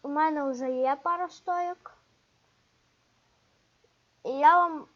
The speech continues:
буду показувати, як їх робити. Ну що ж, погнали!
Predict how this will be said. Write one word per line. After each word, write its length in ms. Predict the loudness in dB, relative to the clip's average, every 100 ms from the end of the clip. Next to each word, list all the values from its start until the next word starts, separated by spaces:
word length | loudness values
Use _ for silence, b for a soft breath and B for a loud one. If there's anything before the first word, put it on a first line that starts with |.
| _
буду 360 | -14 -6 -4 -4
показувати, 600 | -6 -4 -2 -2 -6 -6
як 400 | -4 -2 -4 -6
їх 320 | -10 -10 -14
робити. 600 | -12 -8 -8 -8 -14 -20 -20 _ _ _ -20 B B B
Ну 80 | -10
що 160 | -2 -2
ж, 140 | -2 -12 -2
погнали! 520 | -2 -2 -4 -2